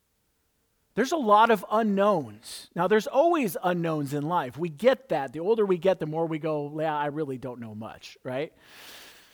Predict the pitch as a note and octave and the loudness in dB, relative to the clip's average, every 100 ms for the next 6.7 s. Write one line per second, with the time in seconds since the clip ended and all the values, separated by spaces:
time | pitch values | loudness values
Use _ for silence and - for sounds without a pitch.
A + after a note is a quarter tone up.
0 | _ _ _ _ _ _ - D#3+ E3 G3 | _ _ _ _ _ _ -4 -4 -2 0
1 | G#3 G3+ F#3+ G3 G3 F#3+ _ _ - C#3 | 2 4 4 4 0 -2 _ _ -14 -12
2 | A#2 G2 - - - _ _ _ _ - | -12 -12 -12 -12 -14 _ _ _ _ -20
3 | _ C3+ B2+ G#2+ B2+ A#2+ - C#3 C#3 B2+ | _ -10 -8 -8 -10 -10 -8 -6 -6 -8
4 | _ _ _ - - F3+ D#3 D#3+ E3 - | _ _ _ -18 -12 -4 -2 0 -2 -6
5 | _ _ _ _ _ - G#3+ G3+ G#3+ G3+ | _ _ _ _ _ -4 -2 -2 0 6
6 | G#3+ A3 A3 G#3+ - G3 - | 6 8 4 0 0 0 0